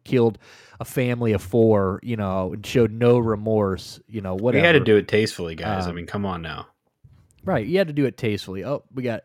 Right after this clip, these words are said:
Speaker 1: Kane. Kane says, "Hey, hey, sorry I'm late. Welcome, welcome
Speaker 2: Hey,
Speaker 1: in."
Speaker 2: what's up, baby?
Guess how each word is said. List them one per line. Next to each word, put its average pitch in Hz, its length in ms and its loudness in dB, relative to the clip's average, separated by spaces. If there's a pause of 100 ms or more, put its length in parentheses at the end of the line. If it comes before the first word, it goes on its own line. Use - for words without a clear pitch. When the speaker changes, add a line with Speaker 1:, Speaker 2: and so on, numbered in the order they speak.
Speaker 1:
Kane. 135 280 -6
Kane 135 220 -4
says, 120 160 -8
"Hey, 127 240 0
hey, 123 200 -2
sorry 120 340 0
I'm 110 180 -4
late. 113 380 -2
Welcome, 120 500 -4
welcome 127 360 2
Speaker 2:
Hey, 156 140 4
Speaker 1:
in." 143 100 -4
Speaker 2:
what's - 240 -6
up, 269 340 10
baby? 294 360 2